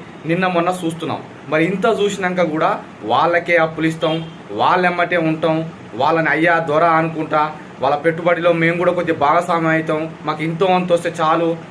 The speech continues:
అనే విధానంతో మానుకోరి దయచేసి. ఇక వాళ్ళు మన కార్మిక-, కార్మికులు, కర్షకులు అంతా వాళ్ళ కాడ పని చేస్తే మనకు వచ్చేది ఒక్క రూపాయి, వానికి వచ్చేది వంద రూపాయలు. ఆ వంద రూపాయలతోటి మన మీదనే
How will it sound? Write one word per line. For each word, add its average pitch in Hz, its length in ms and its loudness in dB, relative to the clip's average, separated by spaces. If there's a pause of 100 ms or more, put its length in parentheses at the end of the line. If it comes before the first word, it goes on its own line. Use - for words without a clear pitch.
(140)
అనే 139 160 -4
విధానంతో 165 580 0 (100)
మానుకోరి 175 560 2
దయచేసి. 131 520 0 (420)
ఇక 127 60 -2
వాళ్ళు 156 460 2
మన 156 220 0
కార్మిక-, 175 500 -2
కార్మికులు, 175 580 -2
కర్షకులు 170 460 -2
అంతా 165 220 0
వాళ్ళ 160 200 4
కాడ 165 140 0
పని 160 240 -2
చేస్తే 180 520 0 (400)
మనకు 190 320 2
వచ్చేది 202 300 4
ఒక్క 180 200 4
రూపాయి, 165 320 2
వానికి 151 340 2
వచ్చేది 160 240 0
వంద 135 180 0
రూపాయలు. 120 380 0 (600)
ఆ 135 100 4
వంద 156 220 2
రూపాయలతోటి 196 640 2
మన 180 200 0
మీదనే 190 480 0